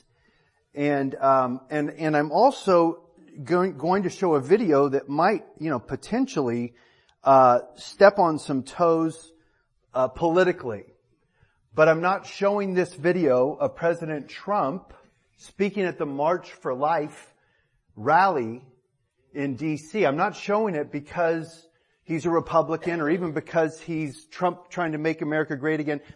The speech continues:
This has nothing to do with politics. This has to do with the leader of our country, the leader of the free world, standing up for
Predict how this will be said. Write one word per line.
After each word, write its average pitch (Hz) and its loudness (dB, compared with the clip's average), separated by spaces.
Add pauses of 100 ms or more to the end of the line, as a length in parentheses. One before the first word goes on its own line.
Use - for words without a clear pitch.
This 160 -6
has 147 -8
nothing 202 2
to 185 2
do 170 0
with 165 -2
politics. 160 -6 (340)
This 156 -8
has 196 -2
to 175 -8
do 160 0
with 170 -2
the 135 -4 (540)
leader 202 4
of 170 0
our 175 -2
country, 180 -6
the 123 -6
leader 180 0
of 170 -2
the 156 -6
free 190 -6
world, 143 -4 (320)
standing 180 0
up 156 -2
for 131 -2